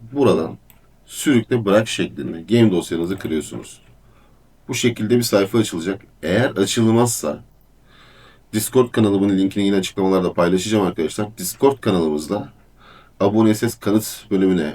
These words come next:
abone olduğunuza dair fotoğraf attıktan sonra size kodlarım bölümü açılacak.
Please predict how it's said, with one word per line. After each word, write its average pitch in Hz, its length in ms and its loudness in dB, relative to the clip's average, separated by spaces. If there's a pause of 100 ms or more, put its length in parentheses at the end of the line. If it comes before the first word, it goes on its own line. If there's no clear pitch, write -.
abone 95 260 0
olduğunuza 101 320 0
dair 92 160 2
fotoğraf 98 400 -4
attıktan 127 500 -2
sonra 92 500 -6 (460)
size 120 460 -2 (360)
kodlarım 113 600 4 (880)
bölümü 98 420 2
açılacak. - 560 -6